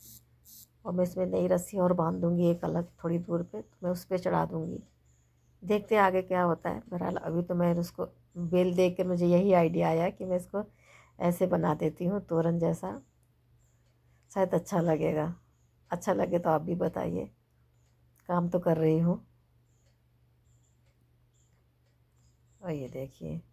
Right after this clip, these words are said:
और ये तो झूमर जैसा लग रहा है देख करके मेरा ऊपर में। और ये उसी की बेलें गई हुई हैं, उसी प्लांट। और ये जो बेल दिखा रही हूँ ना मैं, यही बेल से पूरी लंबी सी, बहुत लंबी सी बेल बनी है,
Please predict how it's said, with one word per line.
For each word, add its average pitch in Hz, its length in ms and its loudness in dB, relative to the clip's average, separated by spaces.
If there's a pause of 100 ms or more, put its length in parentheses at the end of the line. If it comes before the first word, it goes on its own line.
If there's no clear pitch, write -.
(680)
और 180 100 -4
ये 202 140 2
तो 208 120 -2
झूमर 185 360 2
जैसा 175 260 2
लग 160 200 2
रहा 160 120 4
है 160 80 2
देख 156 260 -2
करके 165 280 -6
मेरा 156 260 0
ऊपर 165 300 -6
में। 190 320 -10
और 190 160 -4
ये 196 180 2
उसी 185 200 -4
की - 120 -12
बेलें 165 320 0
गई 151 160 -2
हुई 151 240 -2
हैं, 175 180 -6 (1040)
उसी 180 220 -6
प्लांट। 165 320 -6
और - 160 -6
ये 180 160 -2
जो 180 140 0
बेल 180 280 0
दिखा 175 280 -4
रही 180 140 -2
हूँ 190 80 -2
ना 202 100 -6
मैं, 247 180 -10 (280)
यही 196 380 0
बेल 175 300 2
से 185 220 -6
पूरी 185 580 -4
लंबी 180 460 0
सी, 185 180 -10 (180)
बहुत 175 340 -4
लंबी 170 300 -2
सी 175 160 -8
बेल 170 260 0
बनी 165 280 0
है, 175 220 -2